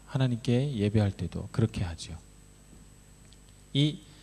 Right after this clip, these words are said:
회당장 야이로는 예수님 앞에 그렇게 엎드린 거예요. 엎드리면서 간청하는 말이 뭐냐면, "주님, 제 딸이 죽게 됐습니다.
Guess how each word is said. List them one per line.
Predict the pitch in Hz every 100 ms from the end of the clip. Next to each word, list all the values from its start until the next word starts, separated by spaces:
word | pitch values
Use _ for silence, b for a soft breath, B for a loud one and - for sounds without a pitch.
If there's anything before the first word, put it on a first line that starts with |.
| B B B -
회당장 | 127 120 117 113 104
야이로는 | 92 87 90 98 123
예수님 | 92 104 92 85
앞에 | 80 80
그렇게 | - 101 87
엎드린 | - - 85 -
거예요. | - - - - -
엎드리면서 | 101 - 113 101 101 101 - 110 139 170 - -
간청하는 | - 101 - 110 98 104
말이 | 101 90
뭐냐면, | 98 90 82 78 78 90 - B B B B B B B B -
"주님, | 151 151 156 127 95 90 - -
제 | -
딸이 | 110 - 95 92
죽게 | - -
됐습니다. | 87 82 - - 80 -